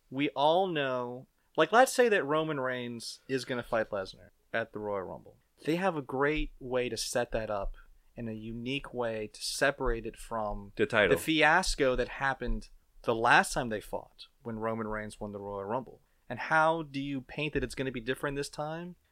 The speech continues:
Speaker 1: Not with Roman Reigns winning the Royal Rumble again to then fight the same guy that he was gonna fight, to just basically
Speaker 2: Do the same thing.
Speaker 1: show that they're just washing. It's like, okay, enough time has passed. Let's just do that thing we did a few years ago. I don't like the idea of them painting it that way.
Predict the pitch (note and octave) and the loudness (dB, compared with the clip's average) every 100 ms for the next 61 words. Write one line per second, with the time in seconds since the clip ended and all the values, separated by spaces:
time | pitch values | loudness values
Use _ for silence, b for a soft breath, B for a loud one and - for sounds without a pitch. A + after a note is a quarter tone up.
0 | _ - A#2 C3 D3+ C#3 C#3 B2+ B2 C#3 | _ -6 4 6 6 2 -2 0 0 2
1 | D3 C3+ C#3+ D3 C3 A#2+ - - - - | 2 2 2 2 0 -4 -8 -16 -16 -10
2 | G#2+ C3+ D3 D3 C3+ C3+ C3+ A#2+ B2 D3+ | 2 2 4 2 2 4 4 4 4 4
3 | A#2 A2 G#2+ G#2 G#2+ - B2+ A#2 B2+ B2 | 2 0 -2 -4 -6 -4 -2 2 2 2
4 | - B2+ - A#2+ - B2+ C3 C3+ B2 B2+ | 4 4 2 -2 0 0 -2 2 4 4
5 | A2+ A2+ A2+ A2+ A2 A#2 A2+ C3+ G3+ - | 2 -4 -8 -8 -2 -2 -2 2 2 6
6 | F#3+ F#3 E3+ D#3+ D#3 D3 _ - G2+ F2 | 6 6 0 2 0 -2 _ 0 0 2
7 | F2 D#2+ E2+ A3 A3 F#3 F3 E3+ C3 B2+ | 0 2 8 10 10 8 6 4 2 8
8 | D3+ F3 E3+ D3+ D3+ D3+ G3 F#3 F#3 - | 8 8 4 2 2 2 2 2 2 0
9 | F3+ E3+ - D#3 D3+ C#3 D3 F#3 F3+ E3 | -2 -2 0 -2 0 -4 -4 2 4 2
10 | E3 C#3+ C3 A#2+ - - - B2 A2+ G#2+ | -2 -2 -2 -4 -12 -18 -10 -6 -6 -8
11 | F#2+ - _ _ - E3+ G#3+ G3 - _ | -12 -20 _ _ 2 4 4 0 -12 _
12 | - E3+ E3+ D#3+ D3+ C#3 B2+ - D3 D#3 | 4 6 8 4 4 2 -2 -4 -6 -6
13 | - A2+ G2 G2 - G2 - | -6 -8 -6 -8 -8 -16 -16